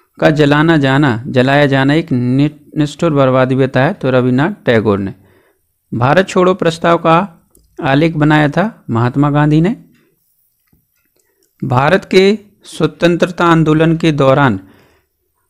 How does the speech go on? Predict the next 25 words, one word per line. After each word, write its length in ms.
महात्मा 400
गांधी 280
द्वारा 300
स्थापित 640
साबरमती 880
आश्रम 500
किस 280
नगर 280
के 320
बाहर 420
स्थित 300
है? 140
अहमदाबाद। 600
त्रिपुरी 360
संकट 420
की 100
समाप्ति 480
के 140
बाद 300
कांग्रेस 440
का 500
अध्यक्ष 380
किसे 280
चुना 280
गया? 240